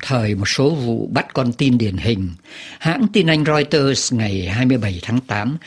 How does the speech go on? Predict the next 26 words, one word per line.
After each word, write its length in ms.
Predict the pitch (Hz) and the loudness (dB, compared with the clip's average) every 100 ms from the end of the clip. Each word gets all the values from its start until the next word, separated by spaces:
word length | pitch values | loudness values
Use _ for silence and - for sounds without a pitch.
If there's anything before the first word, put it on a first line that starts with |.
| - - | -16 -6
đã 140 | 170 196 | 0 4
điểm 280 | 143 113 | 4 4
lại 300 | 107 123 135 | 2 2 0
một 160 | 135 123 | -2 0
số 240 | - 156 214 | 0 0 0
trường 180 | - 123 | 0 2
hợp 260 | 110 107 - _ - - | 2 0 -4 _ -20 -4
như 160 | 156 170 | 2 2
của 200 | 170 110 | 2 -2
hai 280 | 87 135 131 | 0 -2 0
công 220 | 143 131 | 2 2
dân 220 | 131 117 | 2 2
Canada 680 | 110 127 120 113 117 104 98 - - - | 0 0 0 0 -2 -2 -6 -12 -8 0
Michael 420 | 131 127 147 123 110 | 2 2 2 2 2
Kovrig 400 | - 107 101 170 - - | 0 -2 0 -4 -4 -8
và 180 | 107 101 | -4 -2
Michael 440 | 104 110 - 120 107 | 0 -2 0 0 0
Spavor 720 | - - 131 107 104 104 92 87 - - - | -4 -2 0 0 0 -2 -4 -8 -16 -20 -2
bị 140 | 139 | 0
bắt 260 | 135 208 - | 2 0 0
vào 120 | 113 | -2
năm 240 | 117 143 139 | 0 2 0
hai 200 | 151 160 | 2 2
nghìn 220 | 131 110 | 2 2
mười 140 | 104 | 0
tám, 400 | 95 113 101 135 | -2 -4 -4 -6